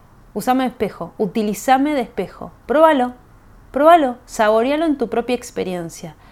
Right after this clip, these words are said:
A ver esto de, ¿se pueden poner límites sanos? Una de las cosas de resistir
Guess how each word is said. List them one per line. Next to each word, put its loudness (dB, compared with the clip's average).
A 0
ver 0
esto -6
de, -4
¿se -10
pueden -4
poner -8
límites -10
sanos? -10
Una 2
de 4
las 2
cosas -2
de 0
resistir -2